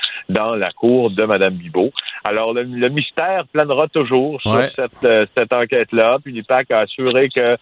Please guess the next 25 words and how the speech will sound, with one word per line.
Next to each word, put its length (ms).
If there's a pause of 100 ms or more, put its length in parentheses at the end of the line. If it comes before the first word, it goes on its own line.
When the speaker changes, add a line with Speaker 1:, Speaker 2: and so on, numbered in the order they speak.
(300)
Speaker 1:
l'avait 420
menée 360
selon 240
les 160
règles 220
de 80
l'art. 400 (100)
Puis, 240 (340)
euh, 760 (100)
puis, 340
euh, 640 (380)
les 280
juges 220
ont 100
autorisé 440
des 140
ma-, 160 (240)
tu 100
sais, 80
oublie 240
pas 140
une 100
chose 340
dans 180
ça. 200